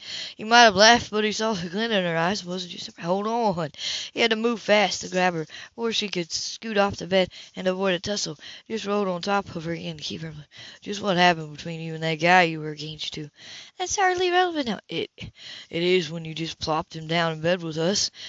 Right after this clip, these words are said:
She opened her mouth, prepared to strike out with a sharp, demanding reply. Sorry, sorry. You're right. You're absolutely right. And I'm absolutely stupid. Let me up. I can't carry on a sort of conversation this way.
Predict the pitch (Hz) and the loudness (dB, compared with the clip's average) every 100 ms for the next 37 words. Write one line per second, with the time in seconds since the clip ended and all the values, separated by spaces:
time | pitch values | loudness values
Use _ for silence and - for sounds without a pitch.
0 | - - 285 240 233 185 165 - - _ | -16 -8 -4 -2 0 0 0 -2 -12 _
1 | - - - - 226 233 - 202 196 180 | -20 -20 -12 -2 0 0 2 4 4 2
2 | 185 - 180 170 - 190 - _ 175 196 | -2 -2 -6 -2 0 0 -4 _ 2 4
3 | 208 196 190 202 202 190 175 165 - 214 | 4 2 -2 -2 -2 -4 -4 -6 0 6
4 | 180 170 165 - - - 202 185 175 175 | 6 6 2 -12 -10 -4 -2 -2 -6 -8
5 | 220 - 285 269 220 208 208 - - - | -10 -12 -8 -2 0 0 -2 -4 -6 -6
6 | - - - - 269 285 285 - 233 226 | -18 -18 -18 -8 2 2 2 -2 -4 -4
7 | 233 202 - 247 294 330 330 359 320 330 | -2 -4 0 2 4 2 0 -2 -4 -4
8 | 302 285 - 320 - 220 208 247 269 269 | -4 -2 -2 -4 -6 -10 -6 -8 -2 2
9 | 247 220 - 233 269 269 - 262 233 233 | 2 0 -10 -8 -6 -2 -2 0 0 0
10 | 214 214 - 202 190 - 190 190 - 214 | -4 -6 -6 -8 -10 -12 -12 -8 -2 0
11 | 196 202 190 185 202 185 | 0 -2 -4 -4 -2 -2